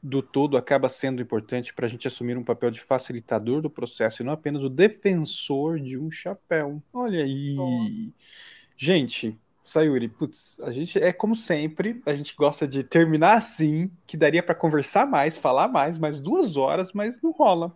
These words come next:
Speaker 1: A gente deixa o gostinho de quero mais e o convite ao vivo pra você voltar. Você topa enfrentar uma dessa de
Speaker 2: Claro.
Speaker 1: novo?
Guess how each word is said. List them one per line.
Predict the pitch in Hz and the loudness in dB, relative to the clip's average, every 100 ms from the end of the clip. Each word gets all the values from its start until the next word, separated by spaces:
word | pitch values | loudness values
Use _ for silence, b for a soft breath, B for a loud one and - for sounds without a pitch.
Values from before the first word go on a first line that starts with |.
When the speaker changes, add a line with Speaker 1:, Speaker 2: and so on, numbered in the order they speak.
| - | -8
Speaker 1:
A | 147 | -8
gente | 143 160 | -6 -2
deixa | 156 160 | -2 -2
o | 170 | -2
gostinho | 170 175 165 | -4 -2 -6
de | |
quero | - 170 165 | -2 -2 0
mais | 139 143 160 - b b b | 2 2 -2 -10 b b b
e | 156 | 2
o | 151 | 4
convite | 180 160 147 156 | 4 0 -2 2
ao | 175 | 2
vivo | 147 139 151 | 4 -2 -2
pra | 151 | 0
você | 151 151 156 | 0 0 -2
voltar. | 165 202 - 147 - _ | -2 -4 -4 -4 -6 _
Você | - 110 | -8 -8
topa | - 160 262 - | 0 2 2 0
enfrentar | 127 127 123 - | -6 -4 -2 2
uma | 139 127 | 0 2
dessa | 131 127 139 | 0 0 -2
de | 123 | -4
Speaker 2:
Claro. | 127 - | 2 2
Speaker 1:
novo? | 226 | 2